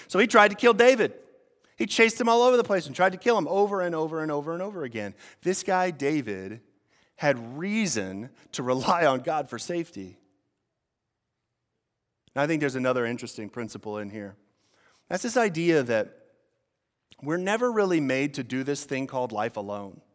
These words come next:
Like, I think we get this concept in our culture, like, "Oh, you should be the Lone Ranger.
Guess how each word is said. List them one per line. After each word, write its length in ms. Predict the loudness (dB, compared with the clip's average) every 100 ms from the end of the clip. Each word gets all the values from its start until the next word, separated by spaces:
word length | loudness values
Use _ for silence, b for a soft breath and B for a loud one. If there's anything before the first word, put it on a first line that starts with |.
| _ _ _ _ _ _ _ _ _ _ 0
Like, 100 | 2
I 60 |
think 120 | 4 2
we 100 | 0
get 120 | 0
this 140 | -2
concept 640 | -2 -2 0 0 0 -2 -2
in 80 |
our 100 | -4
culture, 460 | -4 -4 -4 -4 -4
like, 280 | -2 -2 -4 B B -8
"Oh, 160 | -6
you 100 | -6
should 160 | -6 -6
be 60 |
the 80 | -6
Lone 320 | -4 -4 -4
Ranger. 560 | -6 -6 -8 -10 -14